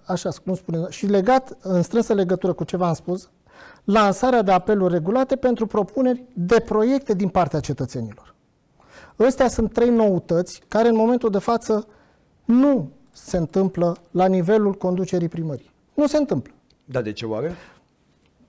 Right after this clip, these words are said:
Speaker 1: Nu o stă măsură să spun. Deci, am
Speaker 2: Și
Speaker 1: lucrat
Speaker 2: poate
Speaker 1: acolo.
Speaker 2: că
Speaker 1: Nu se întâmplă. Noi vrem să devin, să fim transparenți. Alături de mine av-, am o echipă care,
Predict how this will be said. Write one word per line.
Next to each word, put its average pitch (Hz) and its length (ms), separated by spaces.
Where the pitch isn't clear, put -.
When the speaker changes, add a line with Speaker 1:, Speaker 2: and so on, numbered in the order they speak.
Speaker 1:
Nu 285 180
o 226 60
stă - 260
măsură 185 380
să 165 160
spun. - 340
Deci, 143 380
am 277 160
Speaker 2:
Și 269 60
Speaker 1:
lucrat 233 300
Speaker 2:
poate 208 240
Speaker 1:
acolo. 214 180
Speaker 2:
că 269 80
Speaker 1:
Nu 330 280
se - 120
întâmplă. 208 560
Noi 285 300
vrem 254 200
să 262 140
devin, 233 340
să 220 200
fim 240 200
transparenți. 185 720
Alături 254 380
de 175 100
mine 202 200
av-, 214 220
am 226 220
o 233 80
echipă 220 440
care, 214 440